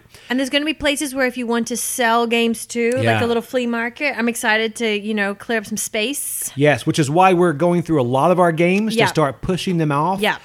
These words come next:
Speaker 2: on at that flea market there,
Speaker 1: Yeah.
Speaker 2: to push out and start
Speaker 1: Mm-hmm.
Speaker 2: selling a lot
Speaker 1: Yeah.
Speaker 2: of these games.
Speaker 1: So we might have maybe next week a list of some games we're getting rid of there. If people
Speaker 2: Yeah.
Speaker 1: are interested, let us know.
Speaker 2: Yep.
Speaker 1: We
Speaker 2: We'll,
Speaker 1: can hold them
Speaker 2: we're
Speaker 1: back
Speaker 2: gonna
Speaker 1: for
Speaker 2: place
Speaker 1: you.
Speaker 2: those on there.
Speaker 1: Mm-hmm.
Speaker 2: So, okay, so that is that. And, um, oh.
Speaker 1: I'm s-,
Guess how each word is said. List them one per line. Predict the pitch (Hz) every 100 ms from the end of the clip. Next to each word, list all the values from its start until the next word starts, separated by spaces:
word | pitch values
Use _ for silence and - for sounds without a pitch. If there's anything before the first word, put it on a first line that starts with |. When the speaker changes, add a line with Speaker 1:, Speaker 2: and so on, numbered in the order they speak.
| - - -
Speaker 2:
on | 143 160 156 151 151 -
at | 143 165
that | 127
flea | 110 202 196
market | 135 107 110
there, | -
Speaker 1:
Yeah. | 226
Speaker 2:
to | 165
push | 117 - 185 180
out | 170 170
and | 240
start | 247 -
Speaker 1:
Mm-hmm. | 233
Speaker 2:
selling | - 160 156 156 156
a | 123
lot | 120 127 127
Speaker 1:
Yeah. | 131
Speaker 2:
of | 156
these | 117 110
games. | 98 107 87 80 - -
Speaker 1:
So | -
we | 254
might | 277 302 285
have | 269 240
maybe | 240 226 226
next | 214 208 208
week | 185 -
a | 190
list | 202 185
of | 202
some | 190
games | 175 175
we're | 165
getting | 160 160 165
rid | 160
of | 135 147
there. | 156 127 151 - -
If | 180
people | 170 151 208
Speaker 2:
Yeah. |
Speaker 1:
are |
interested, | 208 220 208 208
let | 190
us | 175 170
know. | 180 165 143 156
Speaker 2:
Yep. | 143 147 - -
Speaker 1:
We |
Speaker 2:
We'll, | 147 139
Speaker 1:
can | 170
hold | - 208
them | 196
Speaker 2:
we're | 185
Speaker 1:
back | 160
Speaker 2:
gonna | 127
Speaker 1:
for |
Speaker 2:
place | 180 151
Speaker 1:
you. | 151
Speaker 2:
those | 139 117
on | 117 110
there. | 92 - -
Speaker 1:
Mm-hmm. | 208 226 254 - -
Speaker 2:
So, | - 185 156 151 -
okay, | 254 220
so | -
that | 214 220
is | 175
that. | 208 226
And, | 180 175 160
um, | 175 160 143
oh. | 190
Speaker 1:
I'm | 233
s-, | 247